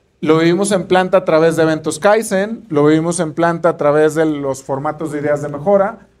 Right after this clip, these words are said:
lo vivimos en planta a través de hacer mapeos de la cadena de valor, lo vivimos en planta cuando escuchamos un operador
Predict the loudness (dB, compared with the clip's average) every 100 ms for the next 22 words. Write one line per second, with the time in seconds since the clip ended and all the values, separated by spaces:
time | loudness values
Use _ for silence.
0 | _ -8 0 2 2 -2 -4 -8 -6 -4
1 | -4 -4 -4 -2 -2 -2 -4 -6 -8 -6
2 | -6 -4 -4 -6 -4 -4 -2 -2 0 2
3 | 0 0 -10 -20 _ _ _ -6 -2 0
4 | 0 -2 -4 -6 -4 -2 -4 -4 -6 -6
5 | -8 -8 -8 -6 -6 -6 -8 -8 -4 -2
6 | 0 2 0 -2